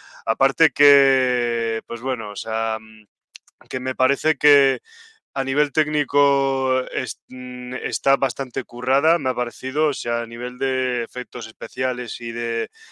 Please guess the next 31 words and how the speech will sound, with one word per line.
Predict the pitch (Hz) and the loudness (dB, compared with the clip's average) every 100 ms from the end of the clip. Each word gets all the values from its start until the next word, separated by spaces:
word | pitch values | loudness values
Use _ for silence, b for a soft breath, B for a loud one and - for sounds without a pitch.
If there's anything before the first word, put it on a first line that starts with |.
| B | B
y | - 117 | -12 -8
de, | 120 120 117 117 117 117 | -4 -4 -2 -2 -2 -4
y | 127 117 | -6 -6
de | 120 | -6
coreo-, | 113 120 123 123 123 | -6 -6 -4 -4 -4
y | 120 | -6
de | 117 | -6
escenas | - 127 127 | -8 -6 -4
de | 120 | -4
acción, | 117 - 131 127 117 _ B B B - | -4 -4 -2 -2 -6 _ B B B -8
me | |
ha | 117 | -4
parecido | 131 127 127 | -4 -4 -6
una | 127 | -6
serie | - 127 123 | -4 -4 -4
muy | 123 117 | -6 -8
correcta, | 120 113 123 - 165 165 | -8 -4 -4 0 2 2
muy | 139 127 123 | 0 -6 -6
bien | 117 120 120 117 | -4 -4 -4 -6
ej-, | 113 120 | -14 -14
muy | 120 120 | -10 -8
bien, | 120 123 120 117 - b b | -2 -2 -4 -10 -18 b b
muy | - | -8
bien | 117 127 | -4 -2
hecha | 123 123 | -2 -2
y | 120 | -2
ejecutada, | 113 120 113 - 123 135 151 | -4 -8 -8 -2 2 4 4
y | 131 | 2
el | 113 | -2
nivel | 113 117 120 120 113 | -4 -4 -4 -6 -8
y | 123 | -8